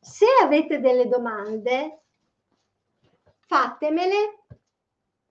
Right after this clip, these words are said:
in modo che io possa capire se avete capito qualcosa, se avete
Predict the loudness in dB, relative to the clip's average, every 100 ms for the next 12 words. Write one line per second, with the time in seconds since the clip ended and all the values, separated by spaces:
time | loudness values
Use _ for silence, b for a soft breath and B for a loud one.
0 | _ _ _ _ _ _ _ -2 2 2
1 | 0 -4 -6 -4 -4 -4 -4 -6 -8 -10
2 | -10 -6 -4 -4 -6 -4 -2 -2 -6 -8
3 | -10 -12 -14 -12 -8 -6 -6 -2 -2 -4
4 | -8 -6 -4 -4 -8 -8 -6 -6